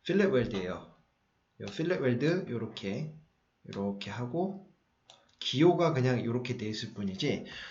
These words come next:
저희가 보통 필렛 웰드를 하면은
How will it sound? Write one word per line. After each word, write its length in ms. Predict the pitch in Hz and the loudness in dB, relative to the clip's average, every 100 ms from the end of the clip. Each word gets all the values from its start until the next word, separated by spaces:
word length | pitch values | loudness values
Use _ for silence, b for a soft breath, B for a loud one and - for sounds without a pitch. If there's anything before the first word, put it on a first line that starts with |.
| B | B
저희가 580 | 135 147 147 143 139 131 | 2 2 4 6 6 4
보통 580 | 127 123 175 180 185 180 | -2 0 2 6 4 2
필렛 400 | - 180 190 160 | 0 4 6 6
웰드를 640 | 127 127 127 104 104 104 | 4 4 4 2 2 0
하면은 840 | 110 139 120 92 98 98 80 - | -2 0 0 2 2 0 -2 -10